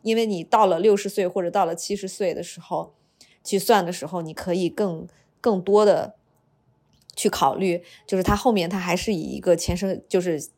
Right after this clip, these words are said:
就是投资的模式，有一些，有一些复利投资回报的这样的一个模式去做。所以其实你不光要考虑到你六十岁、七十岁的问题，确实是想考虑到人现在是有这个长寿风险的。你像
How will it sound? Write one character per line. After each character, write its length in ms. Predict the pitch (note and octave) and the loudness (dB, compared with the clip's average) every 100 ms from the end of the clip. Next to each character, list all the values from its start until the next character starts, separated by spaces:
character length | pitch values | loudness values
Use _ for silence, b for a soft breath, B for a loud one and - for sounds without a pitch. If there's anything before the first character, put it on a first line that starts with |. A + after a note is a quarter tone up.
| _ | _
就 100 | F#3 | -4
是 120 | F3+ | -4
投 200 | E3+ E3 | -2 -4
资 160 | F3 G#3 | -2 2
的 120 | F#3+ | 2
模 200 | E3+ - | 2 -4
式， 180 | E3 F3 | -4 -2
有 120 | D#3 | -2
一 180 | - E3 | -2 -6
些， 200 | E3 F#3+ | -8 -6
有 200 | F3 D#3+ | -4 -2
一 80 | E3+ | -2
些 200 | - F#3+ | -2 -4
复 220 | - G#3+ | -2 -4
利 180 | G3+ F#3 | -2 -4
投 180 | - E3 | -6 -8
资 100 | - | -2
回 140 | A#3 | 0
报 220 | B3+ A#3+ | 4 4
的 60 | F3 | 2
这 80 | F3+ | -2
样 120 | D3+ | -6
的 80 | - | -8
一 40 | |
个 80 | F3 | -8
模 180 | F3 F#3 | -6 -8
式 140 | - | -10
去 120 | F#3 | -12
做。 340 | F3 F3 - - b b b b b | -8 -6 -6 -10 b b b b b
所 220 | - A#3+ | -2 2
以 160 | C#4+ C4+ | 4 2
其 160 | D4 | 0
实 80 | D4 | 0
你 100 | C4 | 2
不 140 | F#3+ B3 | 2 4
光 200 | C#4+ D#4+ | 2 4
要 140 | B3 | 2
考 220 | - - | 2 -2
虑 100 | F#3+ | 0
到 180 | F#3 F#3 | 2 0
你 120 | E3+ | 0
六 160 | G#3 F#3+ | -2 -2
十 100 | F3 | -4
岁、 180 | F#3+ E3+ | -8 -8
七 200 | - F3+ | -8 -12
十 80 | |
岁 160 | F3+ F3+ | -8 -8
的 80 | D#3 | -8
问 120 | D3 | -12
题， 120 | F3+ | -14
确 160 | - B3+ | 0 2
实 140 | G#3 F#3+ | 2 0
是 140 | G#3 | -4
想 200 | G3 F3 | -8 -8
考 160 | - E3+ | -6 -6
虑 120 | F3 | -2
到 180 | E3+ - B B | -2 -4 B B
人 180 | F3 F#3 | -4 -2
现 200 | G3 A3 | 2 2
在 140 | G3+ G3 | 2 0
是 200 | - G3 | -2 -4
有 200 | D#3 F3 | -4 -4
这 140 | F3+ | -6
个 140 | D#3+ | -6
长 220 | D#3 D#3+ F3 | -8 -10 -4
寿 140 | G#3 | -4
风 180 | G3 F3 | -4 -8
险 200 | - - | -10 -12
的。 80 | F3 | -12
你 100 | F3+ | -4
像 260 | A3+ G#3 | -2 -2